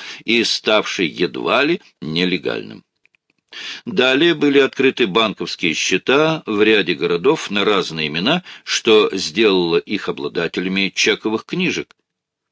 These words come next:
Так они получили авторитетное благословение на свою аферу от великих американских финансовых институтов. И ещё фальшивые документы.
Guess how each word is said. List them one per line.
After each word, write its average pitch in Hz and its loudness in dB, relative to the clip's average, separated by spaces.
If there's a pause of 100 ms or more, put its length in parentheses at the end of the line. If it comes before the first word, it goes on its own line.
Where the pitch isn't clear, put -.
(240)
Так 101 -2
они 92 0
получили 87 -2
авторитетное 73 -6 (440)
благословение 151 -2
на 98 0
свою 95 0
аферу 143 4
от - -2
великих 98 -4
американских 87 -4
финансовых 85 -4
институтов. - -14 (1500)
И - -10
ещё 78 -4
фальшивые 80 -4
документы. - -8